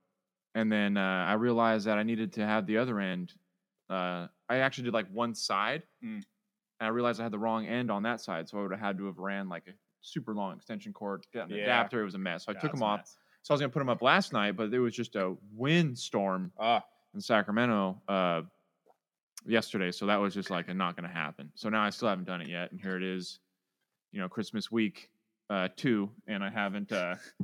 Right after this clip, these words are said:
Speaker 1: <laughs> haven't put 'em up yet.
Speaker 2: Yeah.
Speaker 1: So I gotta get on that.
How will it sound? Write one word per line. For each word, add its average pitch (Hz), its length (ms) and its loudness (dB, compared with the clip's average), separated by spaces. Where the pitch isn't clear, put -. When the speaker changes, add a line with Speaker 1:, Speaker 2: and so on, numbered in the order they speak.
Speaker 1:
<laughs> - 580 -12
haven't 147 260 8
put 151 140 8
'em 113 120 0
up 110 180 2
yet. 82 200 -2
Speaker 2:
Yeah. 123 200 8
Speaker 1:
So 156 100 6
I 147 60 10
gotta 143 160 8
get 113 100 2
on 92 140 0
that. 80 200 -8